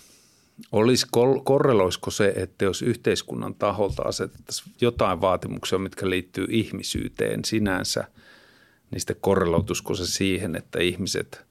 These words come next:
kokisi elämänsä parempana tai vahvistaisi omia resursseja, voimavaroja, niin tuskin.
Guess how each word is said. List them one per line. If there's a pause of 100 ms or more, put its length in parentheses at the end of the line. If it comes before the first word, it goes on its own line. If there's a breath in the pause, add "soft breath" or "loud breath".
kokisi
elämänsä
parempana
tai (600 loud breath)
vahvistaisi
omia (340 loud breath)
resursseja,
voimavaroja,
niin (1400 soft breath)
tuskin.